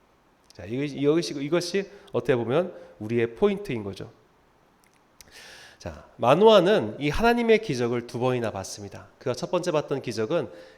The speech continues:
이 수태고지를 알려준 천사가 그대로 불과 함께 하늘로 올라가는 장면이에요. 본문 십구 절과 이십 절 말씀.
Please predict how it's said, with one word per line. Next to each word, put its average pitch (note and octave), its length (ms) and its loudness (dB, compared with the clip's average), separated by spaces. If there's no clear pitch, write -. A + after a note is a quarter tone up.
이 D3 80 -4
수태고지를 G3 580 0
알려준 B2+ 380 0
천사가 D3+ 560 -2
그대로 B2 480 -2
불과 C#3+ 260 0
함께 C#3+ 220 -4
하늘로 D#3+ 260 -2
올라가는 B2 420 2
장면이에요. G#2 680 -4
본문 A#2 200 0
십구 F3 280 -2
절과 D3+ 220 2
이십 C3+ 200 -4
절 C#3 140 0
말씀. C3 500 -2